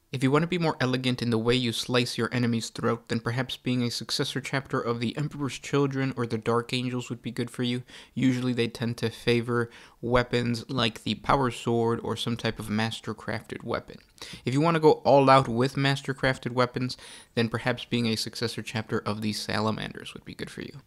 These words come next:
Now let's say you don't want to focus on infantry too much, you're more interested in the vehicles of the Space Marine line, then what you need to ask yourself is obviously what type of vehicle are you most interested in? If you really like bikes,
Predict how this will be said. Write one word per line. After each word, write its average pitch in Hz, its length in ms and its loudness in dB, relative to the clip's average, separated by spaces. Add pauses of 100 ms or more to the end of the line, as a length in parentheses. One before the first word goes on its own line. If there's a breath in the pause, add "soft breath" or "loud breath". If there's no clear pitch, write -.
Now 123 80 2
let's 160 180 4
say 190 60 2
you 170 140 2
don't 143 160 2
want 139 120 2
to 131 40 0
focus 131 340 -2
on 120 160 -4
infantry 135 440 0
too 143 160 -6
much, 139 240 -2
you're 123 80 0
more 120 160 2
interested 123 480 -2
in 117 220 0
the 117 120 0
vehicles 123 560 -2
of 120 80 -12
the 117 80 -4
Space 123 360 -2
Marine 123 280 2
line, 120 300 2 (220 loud breath)
then 113 100 2
what 110 120 6
you 131 140 2
need 139 160 4
to 143 120 -4
ask 131 260 0
yourself 123 440 0
is 113 180 0
obviously 117 560 0 (120)
what 127 300 -2
type 123 440 -2
of 117 240 -2
vehicle 117 360 0
are 110 80 2
you 110 120 0
most 117 260 -4
interested - 480 -4
in? - 180 -12 (580 loud breath)
If 127 120 -2
you 139 100 2
really 196 220 4
like 190 260 0
bikes, 143 420 2